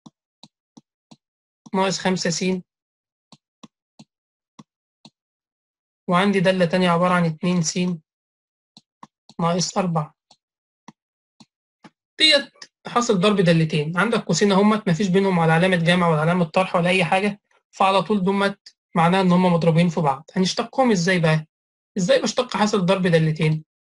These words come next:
هنفذ القانون اللي قدامك ده، الأولى في مشتقة التانية زائد التانية في مشتقة الأولى. طبعًا الأولى اللي هي القوس الأولاني ده اللي أنا بسميه الأولى عشان تبقى عارف أنا أقصد إيه بكلمة الأولى وأقصد إيه بكلمة التانية، والقوس التاني ده هو ده اللي أنا بسميه التاني.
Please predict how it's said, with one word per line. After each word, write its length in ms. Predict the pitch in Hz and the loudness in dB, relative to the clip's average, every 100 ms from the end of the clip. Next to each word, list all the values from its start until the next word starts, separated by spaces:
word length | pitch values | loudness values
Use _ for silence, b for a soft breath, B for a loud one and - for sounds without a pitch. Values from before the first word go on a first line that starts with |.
| _ | _
هنفذ 300 | 277 311 285 | -6 -4 -2
القانون 380 | 233 - 214 226 | -2 2 2 4
اللي 180 | 202 185 | 2 2
قدامك 360 | 165 180 156 143 | 2 2 0 -4
ده، 120 | - 208 | -10 -6
الأولى 280 | 220 226 | 0 0
في 80 | 214 | 2
مشتقة 460 | 185 160 208 214 190 | 0 0 -2 -2 -2
التانية 300 | 160 226 240 | 0 0 2
زائد 260 | 233 220 | 2 0
التانية 320 | 196 - 202 185 | 0 0 2 0
في 120 | 196 | 0
مشتقة 400 | 185 - 185 202 226 | -2 -4 -4 -4 -4
الأولى. 280 | 202 156 - _ _ _ _ _ _ _ _ _ _ - | -2 -4 -8 _ _ _ _ _ _ _ _ _ _ -2
طبعًا 180 | 277 285 | 2 2
الأولى 300 | 220 240 240 | 4 4 4
اللي 140 | 202 | 4
هي 80 | 220 | 4
القوس 260 | 214 220 | 2 -4
الأولاني 400 | 220 190 180 202 196 | -2 0 0 2 0
ده 60 | |
اللي 120 | 196 196 | -2 -2
أنا 60 | |
بسميه 340 | 180 170 180 196 | -4 -2 -4 -4
الأولى 300 | 190 226 - - | -4 -6 -8 -8
عشان 220 | 185 180 | -4 -2
تبقى 200 | 180 180 | -2 0
عارف 260 | 185 170 | -2 -2
أنا 100 | 180 | -2
أقصد 240 | 190 - 190 | -2 -4 -6
إيه 80 | 185 | -6
بكلمة 320 | - 185 175 | -4 -2 -2
الأولى 260 | 180 180 196 | -2 -4 -4
وأقصد 360 | 202 202 185 | -4 -6 -6
إيه 80 | 202 | -6
بكلمة 300 | 185 196 190 185 | -6 -4 -4 -6
التانية، 300 | 170 160 147 - _ 190 | -8 -10 -12 -16 _ -8
والقوس 320 | 160 233 233 | -6 -4 -4
التاني 340 | 202 208 208 | -2 0 2
ده 280 | 190 208 202 _ _ _ _ _ _ _ _ _ - _ 208 | 2 0 -4 _ _ _ _ _ _ _ _ _ -20 _ -4
هو 120 | 196 | -2
ده 100 | 196 | 0
اللي 120 | 190 | 0
أنا 100 | 190 | 0
بسميه 520 | 175 - 170 185 196 | -2 -2 -2 -2 -4
التاني. 420 | 185 - 156 143 | -8 -6 -6 -6